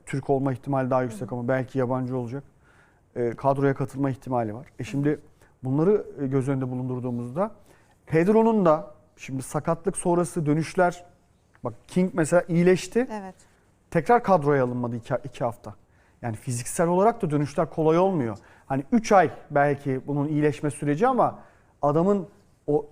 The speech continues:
Speaker 1: top seviyesini yakalaması belki sezon sonunu bulacak.
Speaker 2: Hı hı.
Speaker 1: Bu riski alır mı Jesus böyle kritik bir
Speaker 2: Evet.
Speaker 1: dönemde? Hem Avrupa hem şampiyonluk,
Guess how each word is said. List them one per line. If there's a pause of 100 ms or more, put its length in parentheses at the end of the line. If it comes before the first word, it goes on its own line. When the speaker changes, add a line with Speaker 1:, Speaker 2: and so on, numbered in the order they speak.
(340)
Speaker 1:
top
seviyesini
yakalaması
belki
sezon
sonunu
bulacak. (100)
Speaker 2:
Hı
hı. (260)
Speaker 1:
Bu
riski
alır
mı
Jesus
böyle
kritik
bir
Speaker 2:
Evet.
Speaker 1:
dönemde?
Hem
Avrupa
hem
şampiyonluk,